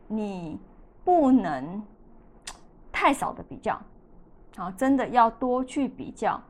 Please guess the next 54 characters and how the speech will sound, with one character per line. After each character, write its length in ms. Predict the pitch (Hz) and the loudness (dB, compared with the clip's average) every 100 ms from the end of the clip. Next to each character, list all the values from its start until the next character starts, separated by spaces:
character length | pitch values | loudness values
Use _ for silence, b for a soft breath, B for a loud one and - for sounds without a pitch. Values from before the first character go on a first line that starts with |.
| b b - | b b -14
好， 200 | - 135 | -10 -10
才 260 | - 202 202 | -6 -2 0
会 280 | 277 240 190 | 0 0 0
有 260 | 185 101 - b b - - - - | -2 -2 -8 b b -20 -20 -20 -12
知 180 | - 269 | -4 4
道 220 | 262 - | 6 6
自 220 | - 302 | 4 -2
己 180 | - 175 | -2 -6
喜 240 | - - | -8 -10
欢 220 | 190 196 | -8 -8
什 160 | 226 175 | -8 -10
么 180 | - 120 | -12 -14
的 180 | - - | -14 -14
一 60 | |
个 180 | - 160 | -12 -12
部 220 | 151 208 | -6 -4
分。 260 | 185 190 - - b b - | -4 -6 -8 -12 b b -2
那 180 | 269 | 0
接 320 | 277 269 294 302 | 0 0 0 2
受 300 | 311 277 247 | 4 4 4
自 160 | 269 | -2
己 160 | 214 - | -6 -6
负 220 | 285 269 | -4 -2
面 200 | 247 226 | 0 -2
的 60 | 170 | -4
情 300 | - 180 180 | -8 -10 -10
绪， 260 | - 202 | -8 -8
适 300 | 196 - 311 | -8 -6 -4
时 240 | 262 185 170 | -4 -6 -8
的 200 | 175 - b b b - | -8 -10 b b b -10
有 120 | 185 | -10
时 160 | 185 - | -8 -4
候， 340 | 226 226 - b b b - | 2 2 2 b b b -10
呃， 520 | 202 180 160 123 95 78 - | -6 -4 -6 -8 -12 -14 -16
释 420 | - - 330 262 | -14 -8 -2 -2
放 320 | 262 269 196 | 6 6 6
你 140 | 185 180 | -4 -10
的 160 | 170 | -10
悲 260 | 165 208 208 | -8 -4 -4
伤， 380 | 208 196 180 196 b b b - | -2 -4 -4 -6 b b b -6
你 120 | 226 | -4
才 280 | - 226 226 | -2 -2 0
真 240 | 285 285 | 2 2
的 100 | 277 | 2
有 160 | 214 180 | 2 0
够， 340 | 233 220 - - | 0 0 -2 -6
能 220 | 220 220 | -4 0
够 180 | 277 247 | 2 2
有 220 | 190 202 | 2 0
勇 260 | 208 165 165 | 0 -4 -8
气 300 | - 220 190 | -10 -8 -6
再 300 | 196 190 175 | -4 -6 -6
出 320 | - - 185 | -10 -10 -10
发。 280 | - 156 | -8 -8